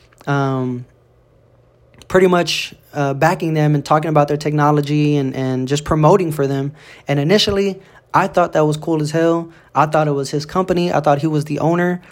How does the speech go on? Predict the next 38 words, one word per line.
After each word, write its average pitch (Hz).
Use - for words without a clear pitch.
That's 147
not 139
the -
case. -
After 143
a 147
little 151
bit 147
more 143
research, 160
that 147
is 139
not 135
the 127
case. 127
He's 147
just 139
basically 147
an 143
influencer, 170
uh, 139
promoter 156
for 156
them, 156
whatever 151
you 151
wanna 143
call 135
it. -
He, 165
he 160
just 151
backs 135
them. 127
He's 151
co-signing 135
for 123
him. 123